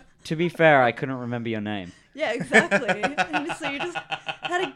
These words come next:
Speaker 2: guess and you guessed Tamsin.
Speaker 1: Yeah, I knew it was something Australian sounding.
Speaker 2: <laughs>
Speaker 1: And, uh,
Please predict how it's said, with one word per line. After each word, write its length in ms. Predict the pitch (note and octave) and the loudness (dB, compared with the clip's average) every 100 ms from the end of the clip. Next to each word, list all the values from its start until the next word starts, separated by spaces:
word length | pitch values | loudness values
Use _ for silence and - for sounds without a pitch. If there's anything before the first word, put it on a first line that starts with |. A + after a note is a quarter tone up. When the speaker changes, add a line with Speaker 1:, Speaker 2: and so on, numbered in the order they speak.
| - | -8
Speaker 2:
guess 320 | A3 F#4 - | -6 -8 -8
and 100 | C4 | -10
you 60 | C4 | -8
guessed 320 | C#4+ D4+ - | -8 -10 -12
Tamsin. 680 | - F#3 G3 B3+ - D#3+ - - - - _ _ _ _ _ | -14 -12 -12 -12 -12 -14 -16 -20 -20 -20 _ _ _ _ _
Speaker 1:
Yeah, 220 | - C#3+ | 2 4
I 100 | A2+ B2 | 4 4
knew 220 | C3+ D3+ | 4 4
it 20 | |
was 180 | C3+ C#3+ | 2 -2
something 520 | D3 C#3 C#3+ C#3+ C3 - - | -4 -4 -4 -6 -8 -12 -8
Australian 800 | B2+ - B2 A2+ A2 A2+ A2+ A2 | -8 -6 -4 0 0 -2 -4 -8
sounding. 560 | - A2+ A2+ A2+ A2 - | -6 -6 -6 -6 -8 -8
Speaker 2:
<laughs> 840 | F4+ F4 A4 - - - _ _ - | -10 -10 -14 -20 -20 -20 _ _ -8
Speaker 1:
And, 260 | A2+ A2 | -6 -2
uh, 300 | A2+ A2+ A2 | 0 2 0